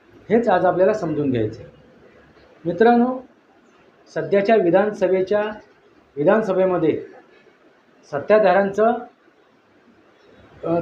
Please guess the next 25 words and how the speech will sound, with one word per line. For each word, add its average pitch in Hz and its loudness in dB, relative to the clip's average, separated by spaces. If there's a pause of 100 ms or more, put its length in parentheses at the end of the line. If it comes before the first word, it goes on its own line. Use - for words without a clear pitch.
ताकद 202 2
आहे, 175 0
त्यांची 165 -2
एक 214 4
संख्या 175 0
आहे, 156 0 (1000)
त्यांचं 165 0
एक 190 2
बळ 214 4
आहे. 139 -2 (1120)
पण 196 -4
ह्या 185 2
विधानसभेमध्ये 196 0
किंवा 208 0
विधान 190 2
परिषदेमध्ये 185 0 (720)
विरोधी 240 4
पक्षनेता 180 -2
नाही 117 -6
आहे. - -12 (1500)
कारण 170 -2
जे 175 -2
काही 220 2
विरोधी 190 0
पक्ष - -6